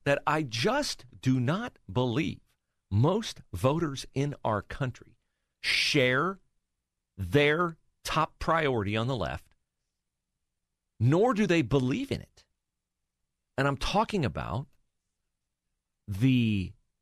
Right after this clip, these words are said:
sacrifice of centuries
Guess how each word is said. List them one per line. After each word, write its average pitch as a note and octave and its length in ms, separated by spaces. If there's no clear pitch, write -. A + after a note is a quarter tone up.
sacrifice - 1500
of C#3+ 560
centuries - 1200